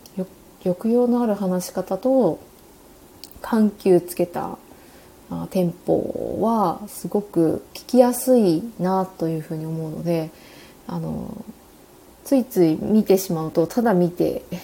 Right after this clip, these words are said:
るになっちゃうんですけど、<laughs> あの、ちゃんとね、視点を忘れないようにして、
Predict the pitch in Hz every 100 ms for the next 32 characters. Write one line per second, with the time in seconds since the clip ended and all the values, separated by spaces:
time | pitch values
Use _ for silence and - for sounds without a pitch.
0 | - 175 185 175 170 185 - - - -
1 | 170 - 165 170 170 - - - - -
2 | - 196 170 160 156 156 151 156 - -
3 | - 170 170 180 190 180 - - 180 175
4 | 170 165 - - - - 180 - 185 185
5 | 196 196 175 156 - - 156 156